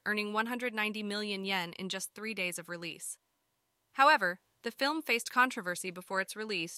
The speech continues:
due to promotional activities. Lastly, a comedy skit titled Fragile Cafe is gaining attention among I T engineers. Created by a cybersecurity comedian, the skit humorously highlights the vulnerabilities and challenges faced in the world of I T security.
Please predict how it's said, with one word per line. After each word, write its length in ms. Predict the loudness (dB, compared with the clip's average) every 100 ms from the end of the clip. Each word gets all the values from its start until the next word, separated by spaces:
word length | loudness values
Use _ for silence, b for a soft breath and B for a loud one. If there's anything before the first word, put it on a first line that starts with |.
| -6
due 220 | -4 -4
to 120 | -6
promotional 560 | -8 -2 -2 -2 -6 -4
activities. 800 | -4 -4 -8 -6 -8 -8 -12 -16 _ _ _ _ _ _ 4
Lastly, 680 | 6 8 4 0 -2 -4 b -8
a 40 | -4
comedy 380 | 4 4 4 -2
skit 320 | -4 -4 -4
titled 400 | -4 -2 -2 -6
Fragile 420 | 2 4 4 -2
Cafe 680 | -2 -4 0 -2 -2 -4 -12 -8
is 140 | -6 2
gaining 280 | 2 2
attention 420 | -2 -2 -2 -2 -4
among 300 | -4 -2 -2
I 100 | -2
T 220 | -4 -6
engineers. 720 | -6 -6 -8 -8 -10 -12 -14 _ _ _ _ _ _ -4
Created 400 | 2 4 2 2
by 140 | 2
a 80 | 2
cybersecurity 800 | 2 0 0 -6 -6 -4 -4 -4
comedian, 580 | -6 -6 -4 -6 -8 -12 b b b
the 100 | -4
skit 320 | -2 0 0 0 -4
humorously 640 | -2 0 0 -2 -4 -2
highlights 480 | 0 2 2 0 -2
the 160 | -4
vulnerabilities 760 | -2 0 0 0 -2 -2 -4 -6
and 120 | -6
challenges 560 | -4 -2 -4 -6 -8 -6
faced 380 | -2 -2 -2 -6
in 140 | -6
the 80 | -4
world 280 | -4 -4 -4
of 80 |
I 160 | -4 -4
T 200 | -4 -8
security. 720 | -8 -10 -8 -6 -6 -8 -12